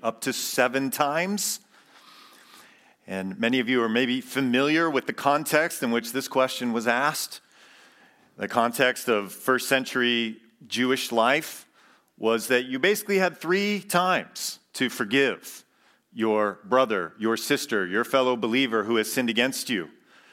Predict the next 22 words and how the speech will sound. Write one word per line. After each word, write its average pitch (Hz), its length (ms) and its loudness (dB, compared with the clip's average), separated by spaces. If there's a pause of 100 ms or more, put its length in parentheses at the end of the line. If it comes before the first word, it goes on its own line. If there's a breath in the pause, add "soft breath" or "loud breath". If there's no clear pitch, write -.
(220 soft breath)
And 110 140 -2
then 120 100 4
after 143 300 2
that 147 220 2
third 151 200 2
time, 151 480 2 (640 loud breath)
you 117 80 -6
know, 120 120 4
you, 123 180 0
you, 131 240 -4
you 135 200 0
were, 135 100 0
you 131 160 0
were 139 80 2
good. 139 260 2
You, 117 100 0
you, 117 200 -2
you've 123 300 -4
done 135 260 2
your, 123 280 0
your 120 120 0
work. 110 520 0